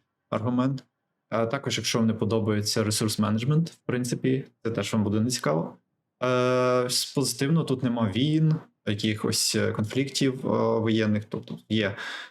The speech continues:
е, скажімо так, е, люди піднімають повстання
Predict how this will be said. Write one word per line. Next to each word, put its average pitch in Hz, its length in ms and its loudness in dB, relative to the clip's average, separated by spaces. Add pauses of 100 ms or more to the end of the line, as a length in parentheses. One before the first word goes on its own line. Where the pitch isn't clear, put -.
(200)
е, 107 600 0
скажімо 110 360 -2
так, - 420 -4
е, 52 340 0 (1000)
люди 113 280 0
піднімають 113 640 -2
повстання 208 520 2